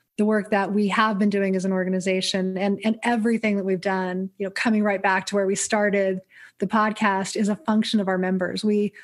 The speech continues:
found our way to the Trump administration through a member. We found our way to alec through a member. The, the,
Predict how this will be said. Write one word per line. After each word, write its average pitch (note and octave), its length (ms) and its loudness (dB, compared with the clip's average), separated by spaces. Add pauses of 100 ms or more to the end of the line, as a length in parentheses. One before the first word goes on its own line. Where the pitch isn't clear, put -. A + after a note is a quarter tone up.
(220)
found A3+ 240 2
our G3+ 120 2
way F#3+ 300 2
to F#3+ 120 -6
the F#3+ 80 -2
Trump F#3+ 280 -2
administration F#3+ 800 -2
through F#3 520 -2 (400)
a G3+ 80 2
member. F#3+ 480 2
We F#3 120 -2
found G3+ 360 0
our F#3+ 120 2
way F3+ 460 0 (340)
to G3 340 2
alec F#3 500 0
through F#3 480 0
a F#3+ 100 -2
member. F#3+ 680 0
The, F#3+ 420 0
the, G3 360 0